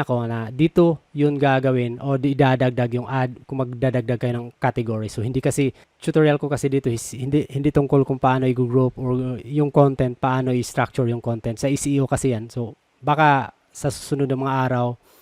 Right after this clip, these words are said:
baka part sa mga tutorials na gagawin ko ito kung paano gagamitin. Pero ngayon, ang functionality lang. Kung ikaw ay content writer o technical S E O or S E O sa,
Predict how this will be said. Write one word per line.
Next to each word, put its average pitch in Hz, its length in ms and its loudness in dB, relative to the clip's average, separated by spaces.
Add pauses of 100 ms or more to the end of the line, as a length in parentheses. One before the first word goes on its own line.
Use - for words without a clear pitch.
(240)
baka 135 400 -2
part 131 320 2
sa 135 80 0
mga 127 240 -4
tutorials 127 320 -2
na 120 240 -4
gagawin 123 320 -4
ko 117 80 -4
ito 117 160 -8
kung 113 160 -12
paano 117 240 -6
gagamitin. 113 560 -6
Pero 139 240 -2
ngayon, 143 160 0
ang 131 80 -6
functionality 131 800 2
lang. 107 240 -6 (160)
Kung 123 80 -6
ikaw 139 240 2
ay 131 80 0
content 127 320 -2
writer 131 400 4
o 113 80 0
technical 123 400 -4
S 123 160 -6
E 131 80 0
O 127 80 2
or 120 140 0 (180)
S 139 240 -6
E 143 80 -2
O 123 240 -2 (680)
sa, 123 400 2